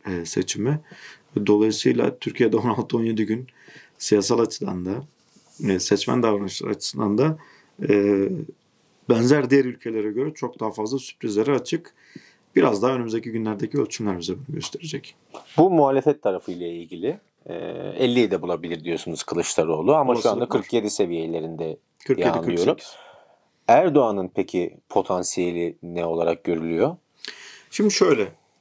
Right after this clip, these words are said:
Speaker 1: yani dörtlü ölçümlerde yüzde otuz dokuz, yüzde otuz sekiz civarında bir oyla karşılaşıyoruz ve ek soru olarak şunu soruyoruz. Diyelim ki ikinci tura kaldılar ve bu iki isim kaldı ki şu an ölçümler gösteriyor ki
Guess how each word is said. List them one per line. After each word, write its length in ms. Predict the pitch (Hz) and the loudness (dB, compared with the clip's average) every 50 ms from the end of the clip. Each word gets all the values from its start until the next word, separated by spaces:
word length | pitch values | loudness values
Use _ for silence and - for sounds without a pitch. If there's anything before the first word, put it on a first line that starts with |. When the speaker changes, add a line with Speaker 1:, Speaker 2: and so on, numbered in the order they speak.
| _ _ - | _ _ -8
Speaker 1:
yani 140 | 117 101 95 98 101 | -6 -6 -6 0 4
dörtlü 380 | 117 131 151 147 - - 190 202 202 202 - - | 6 6 6 6 2 0 2 4 4 4 4 2
ölçümlerde 680 | 139 131 123 - - 117 113 113 113 113 127 147 170 | 2 0 0 -2 -8 -10 -8 -8 -8 -8 -6 -6 -2
yüzde 260 | 165 156 147 135 151 | -2 0 0 2 2
otuz 320 | 151 143 147 - 139 127 | 0 0 -2 -6 -6 -2
dokuz, 380 | 135 131 127 - 135 127 - - | 0 0 0 0 -6 -8 -6 -8
yüzde 200 | 120 113 113 131 | -8 -2 0 2
otuz 200 | 123 - - - | 0 0 -2 -6
sekiz 380 | - - 92 - - 107 101 101 | -8 -8 -8 -4 -6 -6 -4 0
civarında 440 | 107 104 104 104 104 123 131 123 | 0 2 2 2 0 0 -2 -2
bir 200 | 127 - - - - - - | -2 -4 -6 -6 -12 -8 -2
oyla 380 | 113 107 101 98 90 87 82 78 - _ _ | 0 2 2 2 0 -2 -8 -10 -14 _ _
karşılaşıyoruz 840 | - - 101 - - - - - 101 - - 123 131 143 151 147 139 | -6 -6 -6 -6 -8 -8 -6 -6 -6 -4 -2 -2 -2 -2 -2 0 2
ve 160 | 131 131 131 131 - _ - - - - - - - - _ _ 214 185 185 - _ - - - - - - - - | 2 2 2 -2 -8 _ -20 -20 -20 -20 -20 -20 -20 -20 _ _ -14 -14 -14 -16 _ -12 -12 -12 -10 -12 -14 -8 0
ek 220 | 170 156 151 - | 2 2 2 2
soru 220 | - - 104 101 98 | 2 2 2 4 4
olarak 260 | 95 113 135 147 147 | 2 2 0 -2 -4
şunu 220 | - - 135 131 | -6 -6 -6 -6
soruyoruz. 500 | 120 - 110 92 90 92 101 123 127 - | -4 -2 -4 -2 0 0 -2 -2 -2 0
Diyelim 240 | - - 123 104 101 | 2 2 2 2 0
ki 80 | - 110 | -4 -6
ikinci 260 | - 117 123 123 - | -4 -4 -4 -4 -2
tura 200 | - 104 101 98 | 0 0 0 0
kaldılar 480 | - - 92 90 87 101 123 131 120 120 | -2 -6 -8 -6 -4 -2 -2 0 0 -2
ve 120 | 117 113 | -2 0
bu 100 | 117 120 | 0 0
iki 160 | 110 - - | 0 -2 -6
isim 240 | 113 - - 156 151 | -8 -6 -6 -8 -8
kaldı 260 | - - 180 - - | -8 -8 -6 -6 -6
ki 100 | - - | -8 -6
şu 120 | - - 110 | -2 -2 0
an 120 | 110 101 | 2 2
ölçümler 420 | 113 107 107 - - 110 104 101 | 2 2 0 0 -2 0 0 2
gösteriyor 480 | 98 104 104 101 - - 107 107 104 98 | 2 2 0 0 0 -2 0 0 0 0
ki 240 | - - 131 - | 0 -2 -4 -4